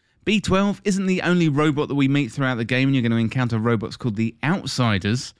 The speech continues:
robots who want to escape and find themselves a better existence,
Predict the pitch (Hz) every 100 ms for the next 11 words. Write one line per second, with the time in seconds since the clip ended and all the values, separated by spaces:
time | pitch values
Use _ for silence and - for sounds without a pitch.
0 | _ _ _ 131 143 131 120 143 131 120
1 | 107 - 127 131 - 120 110 123 113 110
2 | - 113 101 104 95 117 - - 101 104
3 | 190 - 127 104 78 -